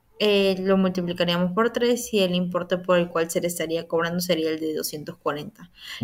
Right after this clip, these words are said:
Le daremos en la sección de guardar. Y con esto, eh, nos va a salir una parte verde acá, bueno, una barrita verde donde dice que es éxito y se ha guardado con,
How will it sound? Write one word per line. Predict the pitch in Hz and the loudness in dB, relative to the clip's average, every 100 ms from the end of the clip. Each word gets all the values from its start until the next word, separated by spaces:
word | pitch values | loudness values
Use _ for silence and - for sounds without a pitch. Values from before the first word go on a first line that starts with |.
| 226 | 2
Le | 262 | 6
daremos | 254 247 247 240 240 | 8 6 4 2 2
en | 233 | 2
la | 208 196 | 2 0
sección | 180 170 - - 180 180 | -2 -4 -6 -6 -4 -2
de | 175 170 | 0 0
guardar. | 165 170 202 180 185 - _ _ _ _ _ _ _ _ _ _ _ _ _ _ _ - _ _ _ _ _ _ _ _ _ | 2 2 6 4 2 -12 _ _ _ _ _ _ _ _ _ _ _ _ _ _ _ -20 _ _ _ _ _ _ _ _ _
Y | 240 240 | -2 0
con | 233 220 | 2 2
esto, | 208 - 214 220 - _ 180 | 2 0 -2 -4 -10 _ 0
eh, | 185 180 175 175 | 2 2 0 0
nos | 185 180 | 0 2
va | 170 | 0
a | |
salir | 185 180 175 - - | -2 -2 -2 -4 -6
una | 196 185 175 | -2 0 0
parte | 170 - 180 | -2 0 2
verde | 170 175 175 | 2 0 -2
acá, | 180 208 220 220 180 | 0 0 -2 -4 -6
bueno, | 175 165 | -4 -4
una | 170 | -2
barrita | 180 180 180 185 | 0 0 2 2
verde | 190 190 202 | 2 2 0
donde | 190 180 | 0 0
dice | 170 185 180 | 0 -4 -2
que | 202 | -4
es | 202 | -2
éxito | - 220 233 220 233 | -4 -4 -4 0 0
y | |
se | 226 185 | 0 -2
ha | 175 - _ - 175 | -4 -8 _ 0 2
guardado | 170 170 170 170 165 165 | 2 -4 -2 -2 -2 -6
con, | - 165 - | -8 -12 -12